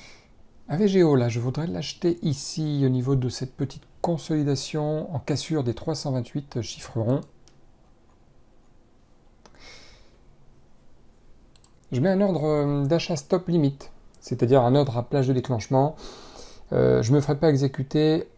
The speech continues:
au, un autre prix que la fourchette que j'ai demandée.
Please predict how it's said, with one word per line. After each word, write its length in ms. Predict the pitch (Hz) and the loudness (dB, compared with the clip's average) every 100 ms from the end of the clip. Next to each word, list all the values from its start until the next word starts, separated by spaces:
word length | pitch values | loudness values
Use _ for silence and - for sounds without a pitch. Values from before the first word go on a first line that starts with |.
| - | -2
au, 200 | 196 170 | 2 4
un 120 | 151 147 | 4 4
autre 240 | 170 156 | 4 0
prix 420 | - 156 170 214 - - - _ - | 2 0 0 -4 -12 -20 -20 _ 0
que 100 | 147 | 0
la 80 | |
fourchette 440 | 131 160 - 175 - | 2 -2 -2 -4 -2
que 120 | 139 | 0
j'ai 320 | 123 165 - - | 2 0 -2 0
demandée. 500 | 135 147 131 113 | 2 2 2 2